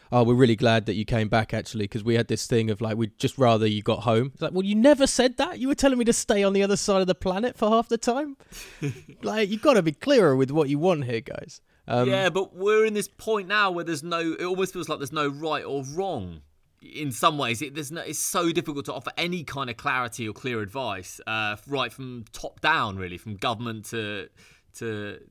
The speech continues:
Speaker 2: to your eye. So, yeah, it's, it's an impossible one to judge and make the correct calls on.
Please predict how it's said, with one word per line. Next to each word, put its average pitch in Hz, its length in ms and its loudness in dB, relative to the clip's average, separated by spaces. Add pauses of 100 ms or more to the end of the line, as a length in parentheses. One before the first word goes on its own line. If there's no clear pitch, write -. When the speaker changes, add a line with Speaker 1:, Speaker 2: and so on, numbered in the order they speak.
(120)
Speaker 2:
to 117 100 -10
your 117 300 0
eye. 117 220 0
So, 107 220 -6
yeah, 110 360 0
it's, 92 220 -12
it's - 200 -14
an 120 80 -10
impossible 117 500 -8
one 104 160 -8
to 98 100 -10
judge 110 340 -6
and 101 160 -10
make 104 160 -8
the 95 60 -12
correct 104 320 -10
calls 107 260 -12
on. 82 160 -18